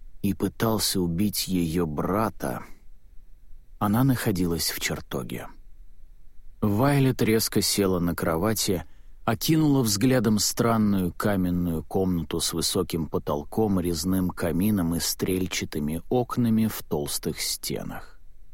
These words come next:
Снаружи доносились голоса, часовые патрулировали периметр. А песнопения, которые девушка приняла за утреннюю молитву, были частью какого-то здешнего ритуала.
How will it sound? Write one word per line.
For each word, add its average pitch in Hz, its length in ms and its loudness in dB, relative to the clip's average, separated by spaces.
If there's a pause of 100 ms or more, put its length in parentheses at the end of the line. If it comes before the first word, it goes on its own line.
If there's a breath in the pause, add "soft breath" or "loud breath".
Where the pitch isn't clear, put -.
(600)
Снаружи 151 560 4
доносились 135 720 4
голоса, 95 580 0 (340)
часовые 101 680 0
патрулировали 85 800 0
периметр. - 720 -6 (680)
А 104 120 0
песнопения, 120 800 4
которые 101 480 2
девушка 101 560 2
приняла 95 500 2
за 87 160 0
утреннюю 80 540 0
молитву, 107 680 2 (400 soft breath)
были 165 300 6
частью 131 680 2
какого-то 92 680 0
здешнего 80 680 -2
ритуала. 65 680 -6